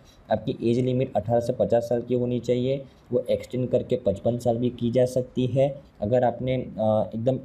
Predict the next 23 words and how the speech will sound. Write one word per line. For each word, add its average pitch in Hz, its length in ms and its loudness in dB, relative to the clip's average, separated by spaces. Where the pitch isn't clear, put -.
end 127 280 2
period 127 200 2
के 131 60 0
अंदर 123 280 2
enroll 117 300 0
किया 117 220 0
है 110 120 0
तो, - 300 -2
right? 120 260 2
और 107 140 2
ये 120 120 2
एक 170 280 0
life 143 220 2
insurance 101 400 -2
scheme 80 300 -10
है 78 160 -12
जो 120 120 2
renewable 127 440 2
है 123 280 -2
year 101 400 2
to 110 120 0
year। 82 180 -2
ओके, 123 220 -2